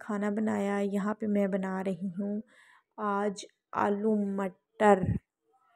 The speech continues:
ठीक है जी। आलू मटर के साथ चावल बनाऊँगी। यहाँ पे आयशा रेडी हो चुकी है, शाम का टाइम हो चुका है, तो आयशा को मैंने कहा चलो जी बाहर खेलने के लिए भेज देते हैं। यहाँ पे हम माँ बेटी ने फिर खाना खाया।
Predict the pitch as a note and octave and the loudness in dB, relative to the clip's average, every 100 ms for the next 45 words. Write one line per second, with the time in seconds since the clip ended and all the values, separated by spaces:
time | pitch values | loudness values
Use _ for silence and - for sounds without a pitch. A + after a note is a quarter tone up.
0 | _ _ _ - - C4 B3 B3+ B3 A#3 | _ _ _ -2 6 8 8 6 6 4
1 | A3+ _ _ _ _ - A3+ A3+ A#3+ A#3 | 0 _ _ _ _ 4 8 8 8 6
2 | A#3+ B3 B3 A#3 A#3 G#3+ G3 G#3 A3 A3 | 4 2 4 4 4 4 8 8 6 4
3 | G#3 G#3 G#3+ G#3+ G#3+ G#3+ - G#3 G3+ G#3+ | 4 2 0 2 2 2 4 6 6 4
4 | G#3 G3+ G3 F3+ G3+ G#3 A3+ A3 G#3+ G#3+ | 2 2 2 0 0 0 -4 -4 0 2
5 | G#3+ - D4 C#4+ C#4+ _ - - - - | 0 -4 -10 -8 -10 _ -20 -20 -20 -20
6 | - _ - C4+ C#4+ C#4 C#4+ C#4+ C#4 C4 | -20 _ 6 6 8 6 6 8 6 6
7 | C4+ C#4 C4 C4 C4 C4 B3+ - A#3 A#3 | 4 4 4 6 4 4 2 6 6 6
8 | - B3 A#3+ A#3 A3+ A3+ A#3 B3 A#3+ A3+ | 4 0 4 4 4 0 0 4 6 6
9 | A#3 A3 A3 A3 G#3+ - A#3+ G#3+ G3+ G#3 | 4 2 2 2 -2 -2 4 4 4 0
10 | G#3+ G#3+ G#3 F3+ - F#3 F#3 F#3 _ - | 0 4 4 2 -6 -6 -6 -8 _ -20
11 | _ B3+ B3+ B3+ C4 B3+ A#3+ A#3 A3+ G#3 | _ 4 6 6 8 10 10 8 8 6
12 | G#3 A3 A3 G#3+ G#3+ G#3+ - G#3+ F#3 G3+ | 6 4 2 2 2 -2 -2 -4 -2 -4
13 | - A3 G#3 G#3 | 0 2 4 2